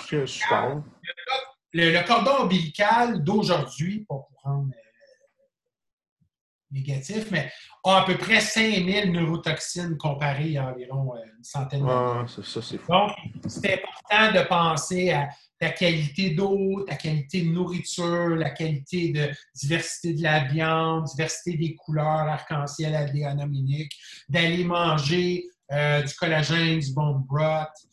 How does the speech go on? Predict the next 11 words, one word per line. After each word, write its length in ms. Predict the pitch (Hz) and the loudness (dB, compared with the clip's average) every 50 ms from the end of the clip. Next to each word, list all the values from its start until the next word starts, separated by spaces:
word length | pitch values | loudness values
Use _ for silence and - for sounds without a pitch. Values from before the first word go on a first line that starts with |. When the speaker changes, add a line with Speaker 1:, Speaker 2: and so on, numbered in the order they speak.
| _ _ _ _ _ - | _ _ _ _ _ -6
Speaker 2:
Euh, 560 | 139 143 143 139 139 139 139 139 139 135 131 127 - | -2 -2 0 2 2 2 2 2 2 0 -4 -6 -8
je 160 | - - 147 | -10 -8 -6
vous 80 | 135 135 | -4 -2
dirais 140 | 147 156 147 | 0 0 0
un 40 | 143 | 0
supplément, 440 | - - - - - 156 151 156 160 | -2 -4 -8 -6 -2 0 2 2 2
euh, 440 | 156 151 156 151 143 139 135 135 127 123 120 - | 2 2 2 2 0 0 0 -2 -2 -4 -8 -6
essentiel 520 | 135 135 135 - 156 147 135 - 160 160 151 | -6 -6 -4 -2 -2 -2 -2 -2 -4 -4 -4
serait 320 | - 143 135 143 139 - - | -4 -4 -4 -4 -6 -6 -6
peut-être 220 | 147 147 - - - - _ _ _ | -8 -8 -8 -10 -16 -20 _ _ _
la 100 | - 131 | -6 -4